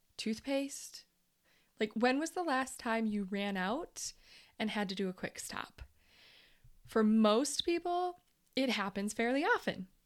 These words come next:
However, <laughs> I, I got sick of this, and several years ago, I started doing an essentials list, and it is a total game changer. You will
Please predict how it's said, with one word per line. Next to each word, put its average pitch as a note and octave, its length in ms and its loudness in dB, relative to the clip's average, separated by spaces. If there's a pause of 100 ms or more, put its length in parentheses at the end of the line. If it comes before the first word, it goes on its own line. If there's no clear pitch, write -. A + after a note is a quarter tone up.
(360)
However, A#3+ 520 2
<laughs> - 40 0
I, G#3+ 140 4 (840)
I B3 100 12
got D#4+ 200 8
sick A3 180 2
of G3+ 120 0
this, C4 300 0 (300)
and G#3+ 360 2
several B3+ 480 2
years G#3+ 340 0
ago, F#3+ 440 0
I G3+ 240 0
started G3+ 640 -4
doing F#3 480 -2 (380)
an G3 100 2
essentials F#3 680 -2
list, - 480 -8 (420)
and G3 180 2
it G#3 160 2
is C4 560 -2 (360)
a - 160 -18
total G3+ 360 -4
game F#3 280 -4
changer. - 520 -8
You A3 420 -2
will G#3+ 400 0